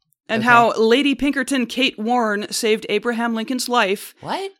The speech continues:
Speaker 1: and thereby ensured the end of legal enslavement in America and the perseverance of the Union.
Speaker 2: Kate Warren's in slavery? By association.
Speaker 1: Plays a role.
Speaker 2: Okay.
Speaker 1: <laughs> This is borrowed from a Washington Post article by Petula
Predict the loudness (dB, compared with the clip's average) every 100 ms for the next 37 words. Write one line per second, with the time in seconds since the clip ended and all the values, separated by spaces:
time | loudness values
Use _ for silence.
0 | -6 -2 2 2 4 2 2 0 -2 -2
1 | -2 -4 -4 -4 -4 0 -2 0 0 0
2 | 0 -4 -2 -4 -2 -6 -4 -8 -8 -8
3 | -6 -6 -6 _ -10 -6 -6 -6 -6 -4
4 | -4 -4 -4 -4 -4 -6 -8 _ _ _
5 | _ -18 -14 -12 -12 -12 -14 -10 -6 -4
6 | -4 -6 -6 -10 _ -8 -6 -4 -6 -6
7 | -6 -4 -8 -12 _ _ _ _ _ _
8 | _ -20 -20 -16 -10 -10 -12 -18 -20 -20
9 | -20 -12 -6 -6 -6 -10 -12 -16 -16 -16
10 | -18 _ _ _ _ -20 _ -20 _ _
11 | _ -4 -2 -2 2 4 6 2 2 -4
12 | -2 -2 -2 -2 -4 -8 -12 -12 -12 -10
13 | -8 -10 -10 -10 -8 -10 -10 -16 -16 -14
14 | -12 -12 -14